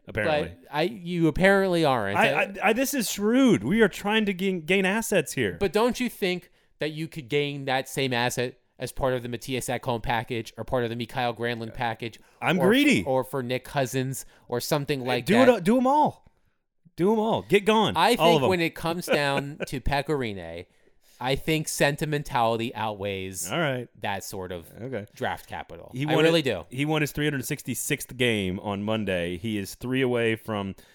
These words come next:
Speaker 1: jumping into nineteen. He's twentieth all time right now. He is only eight wins away from passing John Van Beesbrook for seventeenth all time. So if this were his last season and he were to retire, I don't think he can get to Mike Vernon at sixteenth overall.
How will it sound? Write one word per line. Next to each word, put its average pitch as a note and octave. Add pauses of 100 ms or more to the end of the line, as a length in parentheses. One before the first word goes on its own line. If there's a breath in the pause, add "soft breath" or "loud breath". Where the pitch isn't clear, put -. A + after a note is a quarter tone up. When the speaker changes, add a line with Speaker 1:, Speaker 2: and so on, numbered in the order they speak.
(220 soft breath)
Speaker 1:
jumping A#2+
into G#2
nineteen. A2+
He's F#2+
twentieth C3
all G#2+
time F#2+
right F2+
now. F2
He A2
is G#2+
only G2+
eight B2+
wins A#2
away G2+
from F2+
passing G2
John G2+
Van F2+
Beesbrook G2+
for F#2
seventeenth G2+ (460 soft breath)
all G#2+
time. F2+
So G2+
if F#2+
this C#3+
were C3
his A2
last G#2+
season G#2
and F2+
he G2
were F#2+
to F2
retire, F2+
I F#2
don't C3
think B2+
he B2
can A2
get G#2+
to -
Mike F#2
Vernon G2
at E2+
sixteenth A#2+ (460 soft breath)
overall. B2+